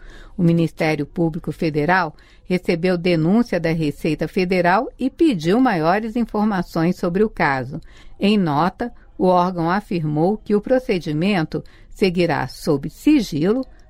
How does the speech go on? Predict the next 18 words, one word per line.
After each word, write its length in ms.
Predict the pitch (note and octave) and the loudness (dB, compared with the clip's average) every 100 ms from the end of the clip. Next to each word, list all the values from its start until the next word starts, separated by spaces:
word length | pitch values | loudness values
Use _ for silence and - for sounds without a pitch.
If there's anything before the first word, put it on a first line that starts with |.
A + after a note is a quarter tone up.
| - | -2
para 220 | F#3 F3+ | 0 0
evitar 520 | F#3 G#3+ - C#3+ C#3 | -2 -4 -4 -4 -4
prejuízos 1080 | - A3 B3+ C#4 A3+ F3 D#3+ F3 - G3 - - - | -6 0 0 0 -2 0 0 -2 -4 -8 -10 -8 -2
à 240 | F#3 - | 0 -2
apuração. 840 | - F#3 G#3+ F3+ G#3 - - A#2+ - - - - - - | -6 -6 -6 -6 -6 -8 -10 -10 -10 -18 -20 -20 -14 -2
Com 120 | E3 | 0
informações 840 | D#3+ - E3 D#3 D3 - C#3+ D3 | 2 0 0 -2 -4 -4 -4 -2
da 140 | - F3 | -2 -2
Agência 500 | D3 D3 C#3 - D#3+ | -2 -4 -4 -4 -2
Brasil, 580 | F#3+ B3+ G#3 E3+ F#3 C#4 - - - - | 2 2 0 -4 -4 -4 -8 -20 -18 -2
da 160 | F#3 E3+ | 0 0
Rádio 360 | E3 D3+ E3+ | 0 -2 -2
Nacional 720 | E3+ F3 - E3 D#3 C#3+ D3+ | -2 -2 -2 -2 -2 -2 0
em 100 | E3+ | 0
Brasília, 800 | F3+ A3+ A#3 E3+ E3 G#3+ C4 D4 - - - | 0 2 0 0 -2 0 0 -2 -4 -12 -2
Ana 360 | - D4 B3+ | 0 0 -2
Lúcia 480 | D#3 D3+ F#3 - G3 | -4 -4 -6 -6 -8
Caldas. 840 | - F3+ D3 B2 C#3+ D#3 - - | -4 -2 -2 -4 -10 -12 -14 -20